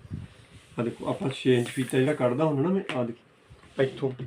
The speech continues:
ਕਈ ਭੈਣਾਂ ਨਹੀਂ ਸਮਝ ਲੱਗੀ, ਆਹ ਛੇ ਇੰਚ ਕੱਢ ਲਿਆ ਮੰਨ ਕੇ ਜਦੋਂ। ਇਹਦੇ ਵਿੱਚੋਂ ਮੇਰਾ ਇੰਨਾ ਪੌਣੇ ਦੋ ਇੰਚ ਦਾ ਨੇਫਾ ਹੀ ਮੁੜ ਜੂਗਾ,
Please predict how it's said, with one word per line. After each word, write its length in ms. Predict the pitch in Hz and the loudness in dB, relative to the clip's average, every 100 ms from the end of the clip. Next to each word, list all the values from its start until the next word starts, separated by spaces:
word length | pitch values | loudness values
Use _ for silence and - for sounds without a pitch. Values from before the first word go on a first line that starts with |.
| - _ - _ _ _ - | -14 _ -20 _ _ _ -2
ਕਈ 140 | 143 | 0
ਭੈਣਾਂ 220 | 156 151 | 2 4
ਨਹੀਂ 160 | 131 135 | 4 4
ਸਮਝ 220 | 151 151 | 2 2
ਲੱਗੀ, 120 | 143 - | 2 2
ਆਹ 120 | 165 | 2
ਛੇ 180 | 170 156 | 4 2
ਇੰਚ 140 | 151 | 2
ਕੱਢ 200 | 135 117 | 2 0
ਲਿਆ 120 | 120 131 | 2 0
ਮੰਨ 140 | 120 | 0
ਕੇ 120 | 117 | -2
ਜਦੋਂ। 260 | 113 110 110 - _ - - - _ - | -4 -4 -8 -12 _ -20 -16 -16 _ 0
ਇਹਦੇ 180 | 143 175 | 4 6
ਵਿੱਚੋਂ 380 | 165 131 160 160 | 6 4 6 8
ਮੇਰਾ 400 | 160 151 156 180 - | 10 8 8 6 2
ਇੰਨਾ 280 | 143 135 143 | 4 6 6
ਪੌਣੇ 300 | 139 135 131 | 6 6 6
ਦੋ 160 | 127 131 | 6 6
ਇੰਚ 100 | 120 | 4
ਦਾ 80 | 131 | 4
ਨੇਫਾ 260 | 120 117 | 2 4
ਹੀ 60 | 127 | 2
ਮੁੜ 180 | 123 110 | 4 2
ਜੂਗਾ, 280 | 110 110 | 0 0